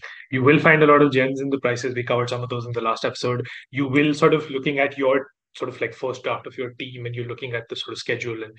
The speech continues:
you think about the trade boosts and some of the stuff that we covered in this episode. Oh, one, one thing really quickly about the trade boost, by the way. Um, uh, s-, round seven, in addition to being,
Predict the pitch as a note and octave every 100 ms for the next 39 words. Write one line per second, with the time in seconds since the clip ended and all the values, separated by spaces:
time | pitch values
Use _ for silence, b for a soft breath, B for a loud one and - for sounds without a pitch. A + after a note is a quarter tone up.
0 | B B B2+ C#3 C#3 D3 C#3+ C#3 C#3+ C3+
1 | C3+ B2 C#3 - B2+ A2+ C#3+ B2 C3 B2
2 | B2+ B2 B2+ B2 A#2+ B2 A2+ A#2+ A#2 B
3 | B F#3 D#3+ F3 E3+ E3+ G#3 F#3+ G3 F3+
4 | F3+ D#3+ D#3+ D3+ C3+ C3+ C3+ B2+ A#2+ C#3
5 | C3 B2 B2 B _ _ B2+ A#2 - -
6 | - E3 C#3+ F3+ F3 E3+ E3+ F3 F3 D#3+
7 | D3+ F#3+ F3+ F3+ E3 E3 D#3+